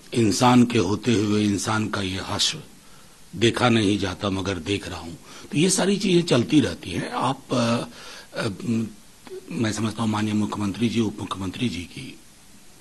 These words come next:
अब तक की जो बॉडी केमिस्ट्री है और जो कार्यशैली रही है, इतना गरिमामयी आचरण रहा है उप मुख्यमंत्री जी का,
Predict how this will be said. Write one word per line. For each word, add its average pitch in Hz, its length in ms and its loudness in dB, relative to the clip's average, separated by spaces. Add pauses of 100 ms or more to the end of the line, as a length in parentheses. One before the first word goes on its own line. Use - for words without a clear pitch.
(420)
अब - 140 -12
तक 120 120 -4
की 107 100 -4
जो 98 160 -2
बॉडी 92 240 -2
केमिस्ट्री - 500 -6
है - 200 -14 (600)
और 113 120 -2
जो 113 100 2
कार्यशैली 104 880 0
रही 76 280 -8
है, - 100 -16 (560)
इतना 156 240 4
गरिमामयी 120 720 2
आचरण 104 480 -2
रहा 90 240 -8
है 82 220 -12 (440)
उप - 180 -8
मुख्यमंत्री 92 540 -2
जी 87 120 -10
का, - 280 -12